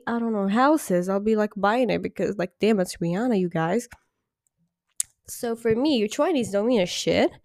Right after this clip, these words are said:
I grew up with people in my family. I think that would be interesting. Stop looking at people on social media and think, what is your mommy doing when she was twenty? What your daddy does, did when he was twenty?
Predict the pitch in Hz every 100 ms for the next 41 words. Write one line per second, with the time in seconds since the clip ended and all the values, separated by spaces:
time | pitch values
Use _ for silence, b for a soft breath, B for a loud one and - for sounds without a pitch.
0 | B B B B - 226 233 254 240 220
1 | - 240 220 202 180 185 - 226 220 196
2 | 214 - 277 269 247 196 190 180 - 202
3 | 196 - 202 _ b b b b b b
4 | - 311 302 254 254 233 202 196 190 180
5 | 170 175 156 - 165 165 185 262 277 262
6 | - - - - _ _ 247 269 294 254
7 | 254 254 254 262 226 208 196 202 202 202
8 | - 202 196 - 247 190 - - 240 254
9 | 233 220 226 196 240 277 277 196 185 180
10 | - - 196 220 208 196 175 196 196 -
11 | 277 220 170